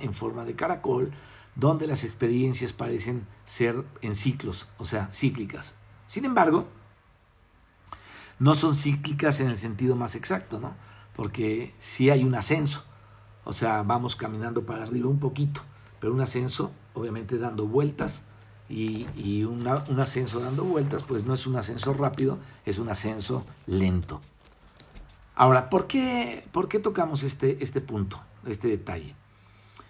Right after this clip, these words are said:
Porque si ustedes se fijan, mis hermanos, en las jornadas pasadas, las que ya hemos visto, nos vamos a dar cuenta de que ha habido una serie de experiencias en donde las jornadas se vuelven a repetir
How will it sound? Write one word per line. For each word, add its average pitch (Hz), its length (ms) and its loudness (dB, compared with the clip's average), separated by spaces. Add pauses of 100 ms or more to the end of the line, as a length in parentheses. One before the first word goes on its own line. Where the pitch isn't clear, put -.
(180)
Porque 147 640 6 (840)
si - 180 2
ustedes 180 280 2
se - 100 -4
fijan, 139 380 0
mis 113 140 -2
hermanos, 120 420 -2
en 110 160 -6
las 107 100 -10
jornadas 127 540 -2
pasadas, 117 440 -4
las 107 200 -6
que 98 320 -6
ya 110 120 -6
hemos 113 200 -10
visto, 113 300 -6 (1040)
nos 135 120 6
vamos 208 240 6
a 190 60 6
dar 190 120 0
cuenta 143 400 4
de 131 180 0
que 127 320 -2
ha 135 80 -2
habido 156 200 4
una 143 100 0
serie 135 240 4
de 127 60 4
experiencias 113 760 -4 (640)
en 120 140 -2
donde 120 180 -2
las 120 160 0
jornadas 143 560 0
se 127 140 0
vuelven 127 340 4
a 120 80 -4
repetir 117 600 -4